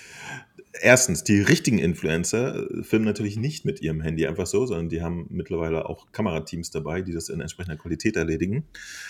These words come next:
Ähm, <laughs> denn die, denn, äh, nur so kannst du dich, äh, von der influenzenden Masse abheben. Ähm, und Stylisten und natürlich, das an-, muss ich ja nicht erzählen, oder? Das wisst ihr.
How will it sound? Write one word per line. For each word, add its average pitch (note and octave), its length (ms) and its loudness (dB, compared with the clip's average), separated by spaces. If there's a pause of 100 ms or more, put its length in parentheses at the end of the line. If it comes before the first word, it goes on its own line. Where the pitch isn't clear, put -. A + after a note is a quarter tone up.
(340)
Ähm, F2+ 360 8 (240)
<laughs> - 260 8
denn A2 160 6 (120)
die, - 120 -4 (720)
denn, F2 320 2
äh, E2 420 0 (220)
nur F2+ 220 0
so F#2 220 2
kannst A2 280 -2
du - 40 -6
dich, - 300 -2
äh, - 60 -6 (840)
von - 240 -4
der E2+ 340 2 (220)
influenzenden G2 640 -2
Masse - 300 -2
abheben. G2+ 420 -8 (920)
Ähm, F2+ 420 2 (880)
und G#2+ 160 6
Stylisten G#2 480 8
und - 60 0
natürlich, E2+ 400 2
das D#2 220 0
an-, D2+ 200 -6
muss E2 200 -6
ich D#2+ 80 -6
ja D#2 40 -2
nicht D#2 140 -4
erzählen, D#2+ 300 4
oder? E2+ 180 -2
Das E2 200 -8
wisst - 200 -8
ihr. - 100 -8